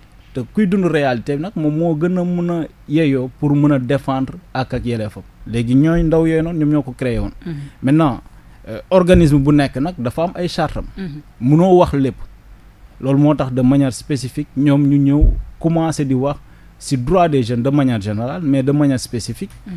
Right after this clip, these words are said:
Speaker 1: wax ci migration, flux migratoire mixte bi yëpp, muy réfugié, muy
Speaker 2: Mhm.
Speaker 1: demandeur d'asile, muy question mobilité de manière générale,
Speaker 2: Mhm.
Speaker 1: apatride, muy, euh, lu ñuy woowee, tubaab yi di woowee, te ñun d'accord uñ ci loolu, muy migrant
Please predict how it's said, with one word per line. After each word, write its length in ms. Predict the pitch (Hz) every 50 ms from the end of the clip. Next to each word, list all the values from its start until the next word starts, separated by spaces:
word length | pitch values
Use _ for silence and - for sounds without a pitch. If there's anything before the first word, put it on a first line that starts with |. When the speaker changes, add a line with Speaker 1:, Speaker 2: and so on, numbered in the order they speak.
| 147 165 175
Speaker 1:
wax 220 | - 135 135 - -
ci 80 | 170
migration, 600 | 160 156 156 147 143 139 131 123 117 - - 98 - - - _ - - - - - - -
flux 180 | - - 185 208
migratoire 600 | 190 180 175 151 139 156 139 131 123 135 120 113 117
mixte 300 | 117 117 117 - - 110
bi 100 | 101 104
yëpp, 100 | 87 - - - - - - - - - - - - -
muy 320 | 107 107 117 120 117 117 123
réfugié, 460 | 139 131 - 123 107 92 98 92 - -
muy 200 | 104 110 113 110
Speaker 2:
Mhm. 40 | 104
Speaker 1:
demandeur 420 | 120 135 143 147 143 139 131 131 123
d'asile, 300 | 117 113 104 98 101 - - - -
muy 180 | 123 135 135 131 -
question 360 | - 196 180 - - 196 180 156
mobilité 560 | 151 156 147 139 131 123 127 107 - 107 107
de 80 | 110
manière 280 | 117 123 127 127 123 120
générale, 340 | 101 113 110 110 107 101 - - - -
Speaker 2:
Mhm. 60 | 175 156 123 123
Speaker 1:
apatride, 500 | 135 - - 151 143 - - - 113 - - - - - - - - -
muy, 380 | - 120 131 135 143 147 151 151 - -
euh, 380 | 135 131 127 123 120 120 117 113
lu 160 | 120 131 143
ñuy 120 | 143 143
woowee, 340 | 143 139 139 139 139 139 143 131 -
tubaab 260 | 156 151 147 143 135
yi 60 | 131
di 80 | 127 131
woowee, 260 | 123 127 127 131 143
te 80 | 139 139
ñun 100 | 135 131 123
d'accord 340 | 117 135 123 - - 127 117
uñ 80 | 117 110
ci 100 | - 113
loolu, 200 | 110 123 135 131
muy 180 | 123 123 127 123
migrant 460 | 123 135 143 139 123 143 139 139 -